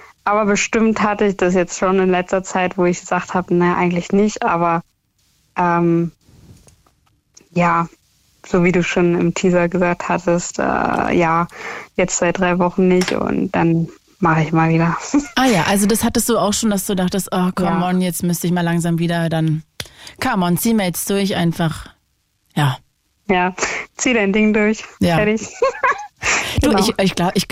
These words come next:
Speaker 2: ich kann mir eigentlich gar nicht vorstellen, dass es da draußen irgendeine Frau gibt, die das noch nicht gemacht hat, ehrlich gesagt. Glaube aber, dass es auch ein großes Tabuthema ist. Was
Speaker 1: Ist
Speaker 2: glaubst du?
Speaker 1: extrem.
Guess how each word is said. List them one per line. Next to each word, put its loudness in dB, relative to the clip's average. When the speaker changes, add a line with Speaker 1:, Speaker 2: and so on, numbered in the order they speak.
Speaker 2:
ich 0
kann 2
mir 2
eigentlich 0
gar 0
nicht 2
vorstellen, 0
dass 2
es -6
da 0
draußen -2
irgendeine 0
Frau -2
gibt, -2
die -6
das -2
noch -2
nicht -2
gemacht 0
hat, 0
ehrlich -2
gesagt. -2
Glaube 2
aber, 0
dass 0
es -2
auch -2
ein 0
großes 0
Tabuthema -2
ist. -10
Was 0
Speaker 1:
Ist -2
Speaker 2:
glaubst 0
du? 0
Speaker 1:
extrem. 0